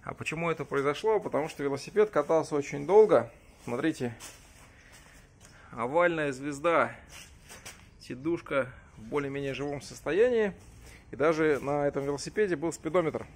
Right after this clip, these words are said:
на котором было десять с половиной тысяч километров. Теперь у него будет шикарное гелевое сиденье, очень мягкое. И колёса на промах, как мы умеем, на классной резине.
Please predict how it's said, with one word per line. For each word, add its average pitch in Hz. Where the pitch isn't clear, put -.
на -
котором 160
было 151
десять 165
с -
половиной 143
тысяч -
километров. 131
Теперь 160
у -
него 143
будет 143
шикарное 143
гелевое 127
сиденье, 214
очень 147
мягкое. 147
И 175
колёса 160
на 147
промах, 143
как 127
мы 131
умеем, 175
на 131
классной 147
резине. 139